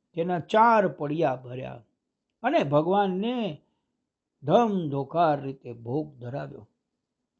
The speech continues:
"પ્રભુ, આજે ઘરમાં દાળ સિવાય કશું નથી, પણ આ મેં તમને મોહનથાળ, શ્રીખંડ, પૂરી, શાક વગેરે બધું જ ધરાવ્યા છે."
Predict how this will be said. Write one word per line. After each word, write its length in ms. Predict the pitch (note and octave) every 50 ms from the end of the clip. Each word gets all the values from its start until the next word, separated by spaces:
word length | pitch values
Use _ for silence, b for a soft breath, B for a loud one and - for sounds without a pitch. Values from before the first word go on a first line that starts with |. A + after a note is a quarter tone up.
| _ _ _ _ _ _ _ _ _ _ _ _
"પ્રભુ, 280 | F3+ G3+ G3+ F#3+ C#4
આજે 400 | D4 C#4 B3 A#3+ A#3 A#3 C#4 D4
ઘરમાં 500 | G#3+ C#3+ C#3+ C#3+ E3 G3 A3+ B3+ A#3 D3
દાળ 280 | C#3 C3+ C3 C#3+ F#3+ A3+
સિવાય 380 | A3 - - B3 C4 C4+ A#3+ G3
કશું 520 | - - F#3+ F#3 - - C4 B3 G3 D#3
નથી, 640 | C#3+ D#3 D#3 - - A#3+ B3 A3+ G3 D3 B2 - _ _ _ _ _ _ _ _ _ _ _
પણ 140 | - B3 A#3
આ 160 | G#3+ A3 A#3
મેં 300 | G3+ D3+ D3 E3+ A#3 C4+
તમને 360 | - - B3 C4 C#4+ C#4+ A#3
મોહનથાળ, 880 | C#3+ C3+ C3 C#3 D3+ F3 G3 G3 G3 - F3 A3 A#3+ B3 B3+ A#3+ G#3+ F3+
શ્રીખંડ, 680 | D3 - - F3 F3+ F3 - - A3 B3+ B3 A3+ F#3+ D3+
પૂરી, 580 | C#3+ D3 - E3+ F#3+ A3+ A#3 B3 A3+ G3 D#3+ C#3
શાક 600 | - - - D#3 E3+ G3+ A3+ A#3+ A#3 - - _ _ _ _ _ _ _ _ _
વગેરે 440 | C3 C3 D#3+ F3+ F#3 A#3+ B3+ B3+ A#3+
બધું 600 | F3+ C#3 C3 C#3 D3 C#3 C#3+ G3 B3 C4+ A3 D3
જ 80 | A2+ - _
ધરાવ્યા 500 | - B2 B2 D#3 E3+ D3+ B2 B2 B2 A#2+
છે." 360 | A#2 - - - F#2+ F2 -